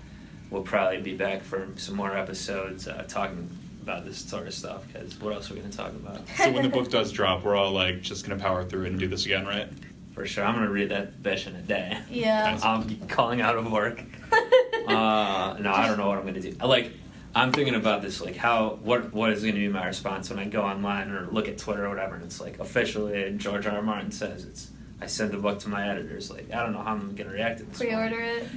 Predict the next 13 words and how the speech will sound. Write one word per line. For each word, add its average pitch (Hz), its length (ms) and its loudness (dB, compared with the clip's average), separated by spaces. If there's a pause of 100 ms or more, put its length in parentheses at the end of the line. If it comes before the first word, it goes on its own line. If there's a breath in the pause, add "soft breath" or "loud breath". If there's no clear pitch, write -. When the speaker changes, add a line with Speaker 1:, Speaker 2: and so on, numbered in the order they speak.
Speaker 1:
It's - 120 0
been, 302 180 6
Speaker 3:
<laughs> - 20 6
Wait 254 220 6
Speaker 1:
like, 233 100 0
Speaker 3:
online. 226 460 0
Speaker 1:
it's - 160 -2
been, 135 260 4
like, 110 220 2 (300)
a 95 400 -4 (120)
tantric, 113 560 0
like, 107 240 -4
<laughs> 123 60 -2